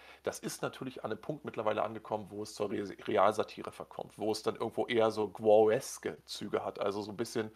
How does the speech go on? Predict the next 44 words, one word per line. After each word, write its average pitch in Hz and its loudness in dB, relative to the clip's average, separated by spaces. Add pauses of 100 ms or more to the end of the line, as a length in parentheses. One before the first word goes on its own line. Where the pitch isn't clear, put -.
(260)
in 107 -8
die 113 0
Richtung 113 -4
Guo 110 6
und, 104 -4
und 110 -12
Co. 135 2
geht, 123 -2
also 110 -4 (160)
wo, 113 -4
wo 117 0
denn, 117 2 (680)
wo, 120 -6
wo 113 -4
die 117 -8
Albernheit 120 0
sozusagen, 107 -2
äh, 110 -4
die - -14
Genialität 110 -4
überwiegt. - -10
Der 98 0
Mann 110 0
ist - -10
genial, 92 -8
der 98 -4
Mann 113 -2
hat 117 -2
wirklich 135 -6
was 127 -4
auf 127 -8
der - -16 (360)
Kirsche. 117 -8
Musikalisch 110 -4
hat 117 -4
er 123 -2 (540)
ein 113 -2
paar 120 2
der 117 4
besten 143 -2
Songs - -8 (120)
unseres 127 -4
Genres 120 -2
rausgeballert. - -10